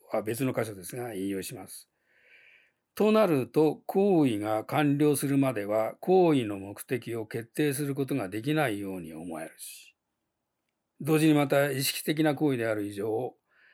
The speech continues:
あらかじめ目的を設定しておかねばならないようにも思える。かくて行為に赴く意識は、一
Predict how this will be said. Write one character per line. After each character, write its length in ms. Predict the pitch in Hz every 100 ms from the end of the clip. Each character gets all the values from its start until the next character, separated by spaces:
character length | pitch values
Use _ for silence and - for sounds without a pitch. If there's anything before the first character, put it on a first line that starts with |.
| _ _ -
あ 100 | 135
ら 140 | 156
か 140 | 175 175
じ 140 | 170
め 120 | 165
目 200 | 151 143 -
的 260 | 165 151
を 100 | 156
設 160 | 143 135
定 340 | 127 - 151
し 80 | 135
て 100 | -
お 120 | 143
か 140 | 139 147
ね 100 | 147
ば 140 | 123
な 120 | 107
ら 60 | 113
な 180 | 107 101
い 80 | 101
よ 140 | 101
う 60 | 98
に 100 | 170
も 140 | 135
思 200 | 165 165
え 40 |
る。 180 | - _ _ _ _ _ _ _ _ _ _ _ _ _ _ _ _ _
か 160 | 196
く 100 | 196
て 400 | - 175 175 - -
行 280 | - 170 151
為 60 |
に 100 | 120
赴 340 | 110 120 123 117
く 160 | 101
意 100 | 110
識 280 | 117 - 92
は、 200 | 98 - -
一 160 | 123